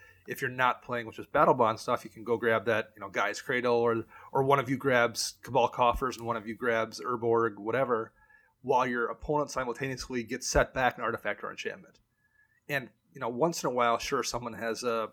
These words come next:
treasure token out or someone has something that they don't mind losing like that, but fairly often, that's gonna let you get a really busted land, and it's gonna make your opponents lose something that's relatively valuable to them as well.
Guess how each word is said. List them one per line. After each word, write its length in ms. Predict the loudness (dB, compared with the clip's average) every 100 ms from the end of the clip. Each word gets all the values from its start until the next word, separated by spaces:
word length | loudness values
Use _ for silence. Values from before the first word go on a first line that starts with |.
| -4
treasure 320 | -2 -2 -4
token 380 | 0 -2 0 -4
out 400 | 0 0 -2 -2
or 100 | -4
someone 320 | -6 -10 -10
has 560 | -8 -6 -6 -6 -8 -10 _ _ _
something 300 | -4 -4 -2
that 80 | -4
they 80 | -2
don't 180 | -4 -4
mind 240 | -4 -4
losing 300 | -6 -6 -6
like 160 | -8 0
that, 340 | 2 4 2
but 240 | -4 -4 -6
fairly 320 | 0 2 4
often, 600 | 6 4 2 -2 -2 -10 _ _ _ _
that's 140 | -6 -4
gonna 180 | -2 2
let 280 | 2 2
you 140 | -4 -4
get 280 | 2 2 2
a 80 | -6
really 320 | -4 -2 0
busted 400 | 2 2 2 -2
land, 400 | 0 2 4 2
and 60 | 0
it's 80 | -4
gonna 160 | -6
make 320 | -4 -4 -4 0
your 120 | 2
opponents 440 | 2 0 -4 -2
lose 420 | -4 0 2 2
something 380 | 2 0 0 -2
that's 200 | -2 -2
relatively 540 | 2 4 4 0 0 2
valuable 420 | 4 2 2 -2
to 100 | -4
them 240 | -6 -6
as 120 | -6 -2
well. 360 | -2 -2 -14